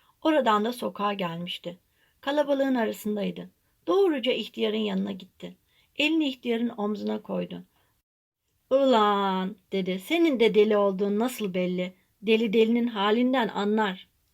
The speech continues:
Sonra komisere, "Haydi bakalım, şimdi beni bağla da tımarhaneye gönder." dedi.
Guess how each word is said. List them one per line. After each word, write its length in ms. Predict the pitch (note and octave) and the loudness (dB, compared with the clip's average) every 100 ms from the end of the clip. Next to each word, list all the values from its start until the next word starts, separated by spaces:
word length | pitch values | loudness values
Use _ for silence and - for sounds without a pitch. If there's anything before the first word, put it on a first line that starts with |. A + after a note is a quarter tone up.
| _ _ _ _ _ | _ _ _ _ _
Sonra 420 | - D4 F4+ D4+ | -6 0 2 2
komisere, 640 | C4+ A3 A3 A3+ G#3+ A#3+ - _ _ _ | 0 -2 -2 -2 -2 -4 -8 _ _ _
"Haydi 340 | B3+ G#3+ G3 | 0 0 0
bakalım, 420 | F#3 G3+ F#3 F#3 | -2 -4 -4 -4
şimdi 300 | - C4+ A#3 | -4 -2 2
beni 220 | A3 G#3+ | 2 4
bağla 300 | A3 G#3+ A#3 | 4 6 4
da 100 | A3 | 2
tımarhaneye 640 | G#3+ A3 G#3 G3+ G3+ G3 G3 | 0 -2 0 0 -2 -2 -2
gönder." 460 | F#3+ F3 F3 E3+ - _ | -2 -4 -4 -6 -12 _
dedi. 300 | F#3+ F3+ E3 | -6 -4 -8